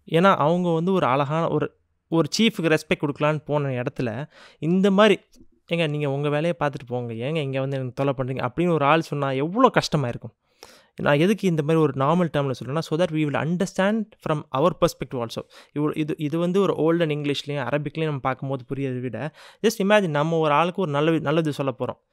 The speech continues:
அந்த நல்லது சொன்ன இடத்துல வந்து இந்த மாதிரி ஒருத்தவங்க ட்ரீட் பண்ணா எவ்வளோ? And ரசூல் ஸல்லல்லாஹு அலைஹி வஸல்லம் was very, very attached to his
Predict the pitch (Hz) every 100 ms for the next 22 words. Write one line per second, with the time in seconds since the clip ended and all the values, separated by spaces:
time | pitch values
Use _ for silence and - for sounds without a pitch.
0 | _ _ _ 151 160 151 202 214 - 175
1 | 165 156 170 156 160 147 143 151 156 139
2 | 139 127 165 - 127 117 123 131 139 156
3 | 196 196 - 156 139 135 170 151 160 156
4 | 143 175 190 185 170 _ _ _ _ -
5 | 170 180 - _ _ _ 131 151 196 220
6 | 208 220 240 - - 180 - 160 147